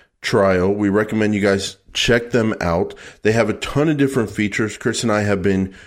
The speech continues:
using their software for over a month now and learning about all its features. And one of the th-, cool things they have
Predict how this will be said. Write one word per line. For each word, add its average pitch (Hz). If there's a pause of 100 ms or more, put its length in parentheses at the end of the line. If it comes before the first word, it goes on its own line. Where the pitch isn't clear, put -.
(140)
using 113
their 101
software 101
for 87
over 117
a 113
month 107
now 98
and 90 (440)
learning 113
about 107
all 104
its 101
features. 104 (480)
And 104 (340)
one 113
of 175
the 143
th-, -
cool 147
things 131
they 101
have 95